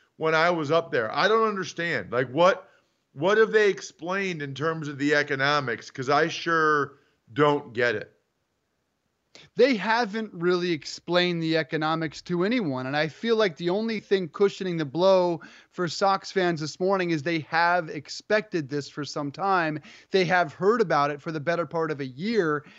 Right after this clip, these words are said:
Speaker 2: um, but they haven't really explained and come out and had a press conference and spoken to the true fans about, "Here's why we made this move. Here's how it makes us better for the long haul."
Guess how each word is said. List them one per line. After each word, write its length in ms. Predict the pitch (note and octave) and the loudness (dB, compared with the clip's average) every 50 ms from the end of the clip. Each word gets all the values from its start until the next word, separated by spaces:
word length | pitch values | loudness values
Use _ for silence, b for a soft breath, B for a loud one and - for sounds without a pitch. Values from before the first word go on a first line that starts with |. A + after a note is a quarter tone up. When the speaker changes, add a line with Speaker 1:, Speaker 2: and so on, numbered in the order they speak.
| B B B B - | B B B B 2
Speaker 2:
um, 160 | F3 F3 E3+ | 2 2 2
but 140 | E3 F#3 - | 2 0 0
they 100 | G3+ F#3+ | 0 -2
haven't 400 | F3+ D#3+ G#3 A#3 B3 D4 C#4 A#3 | 0 0 0 0 0 0 -4 -2
really 300 | G3 F#3+ F#3 F#3+ G3 F#3+ | -2 -2 0 0 -2 -4
explained 720 | E3+ C#3+ - - - - - F#3+ F#3+ F3+ E3+ E3 D#3 D3 D3 | -6 -6 -8 -12 -14 -6 -2 0 2 2 2 0 0 -2 -2
and 160 | D3+ D3 - | -4 -6 -4
come 220 | - G3 G3+ G3+ | -2 -2 2 2
out 180 | G#3 G3+ G3 - - | 2 2 2 0 -6
and 100 | D3+ C#3+ | -10 -4
had 220 | C#3 E3+ F#3 G3 G3 | -2 0 0 0 0
a 40 | |
press 280 | G3 - F#3+ F3+ E3+ - | -2 -2 -2 -2 -2 -4
conference 480 | - F3+ E3+ E3+ D#3+ - E3+ D#3 - D3 | -6 -4 -4 -4 -4 -6 -8 -8 -8 -10
and 100 | D3 - | -10 -10
spoken 480 | - - - F#3 G3 G3+ - G#3+ G3 | -10 -4 2 4 4 4 4 0 -2
to 60 | F3+ | -2
the 100 | E3 E3 | -2 -4
true 260 | D3 - - F#3+ F#3+ E3+ | -8 -8 -10 -10 -10 -10
fans 540 | - - F#3+ F#3+ F3+ E3+ D#3+ D3+ D3+ C#3+ | -6 -4 -2 0 0 0 0 -2 -4 -4
about, 360 | D#3 D3 E3 D#3+ D3+ C#3 - B B B B B B B B B | -4 -2 0 0 0 -2 -6 B B B B B B B B B
"Here's 480 | B - - G#3+ A#3 A#3+ A#3+ A#3 F#3+ D#3 | B -6 -2 0 2 2 2 0 -2 -4
why 440 | D#3 D3 D3+ F3+ F#3+ G3 G3 G3 F#3+ | -6 0 2 4 6 6 6 4 4
we 180 | F#3 G3 F#3+ | 2 -2 -4
made 280 | F3+ F3 F#3 F#3 F#3 D#3 | -2 0 0 0 0 -2
this 220 | E3 E3 - - | -4 -6 -6 -8
move. 220 | E3 F#3 F#3 F3 C#3+ | -8 -8 -8 -8 -10
Here's 400 | - - G#3 A3+ A#3 A3+ F3+ - | -10 -8 -6 -6 -6 -6 -8 -4
how 320 | - F#3+ F3+ F#3 F#3 F3+ | 0 2 2 4 2 0
it 120 | F3+ D#3+ D#3 | -2 -4 -4
makes 360 | D#3+ E3 F3+ F3 C#3+ - F3 | -2 -2 -2 -2 -2 -6 -6
us 100 | D3+ B2 | -6 -8
better 380 | A2+ A2 E3+ E3+ E3+ F3+ E3 | -2 0 2 2 2 2 -2
for 80 | C3+ D3+ | -4 -4
the 100 | C#3+ C#3+ | -4 -4
long 400 | C3+ C#3 D3 D#3 F3 F#3 F3+ D#3+ | -2 0 0 2 2 2 2 2
haul." 340 | D3+ D3 C#3+ C#3 C#3 C3 | 2 4 4 4 2 0